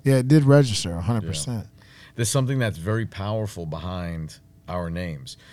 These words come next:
Speaker 2: Something that's very interesting, and this is in no way, shape, or form taking a shot at any athletes, but I won't wear a jersey with another man's name
Speaker 1: I
Speaker 2: on my
Speaker 1: won't
Speaker 2: back.
Speaker 1: either. I won't either.
Speaker 2: And it's, I respect the achievements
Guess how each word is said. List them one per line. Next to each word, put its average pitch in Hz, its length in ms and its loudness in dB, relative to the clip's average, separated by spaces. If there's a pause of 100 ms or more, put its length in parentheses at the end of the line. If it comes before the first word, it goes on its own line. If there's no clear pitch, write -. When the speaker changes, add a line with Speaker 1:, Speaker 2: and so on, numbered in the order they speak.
(120)
Speaker 2:
Something 117 340 -2
that's 110 180 -2
very 104 300 0
interesting, 104 480 -4
and 92 80 -6
this 85 140 -8
is 82 140 -10
in 90 100 -6
no 98 120 -2
way, 101 160 -2
shape, 98 260 -4
or 92 40 -6
form 95 440 -6
taking 95 300 -6
a 85 40 -8
shot 92 240 -6
at 87 80 -6
any 80 180 -8
athletes, 85 520 -8
but 85 140 -12
I 98 120 -4
won't 113 260 -2
wear 95 200 -4
a 82 40 -6
jersey 98 520 -6
with 113 180 -6
another 92 280 -6
man's 87 360 -6
name 82 220 -8
Speaker 1:
I - 20 0
Speaker 2:
on 92 80 4
my 98 60 4
Speaker 1:
won't 101 120 2
Speaker 2:
back. 107 80 2
Speaker 1:
either. 82 240 -4 (760)
I 95 80 -6
won't 104 180 2
either. 110 240 2
Speaker 2:
And 80 280 -6 (580)
it's, 90 380 -8 (100)
I 92 160 -6
respect 90 720 -8
the 92 160 -6
achievements 117 880 -6